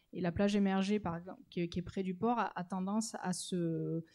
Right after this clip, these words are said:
à plutôt à s'engraisser et à faire cet amas de sable, euh, naturel, en fait, hein, euh, en lien avec les courants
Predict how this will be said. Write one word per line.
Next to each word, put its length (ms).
à 100
plutôt 300
à 120
s'engraisser 580
et 280
à 120
faire 180
cet 240
amas 220
de 100
sable, 360
euh, 320
naturel, 520
en 100
fait, 220
hein, 100
euh, 180
en 140
lien 200
avec 240
les 80
courants 420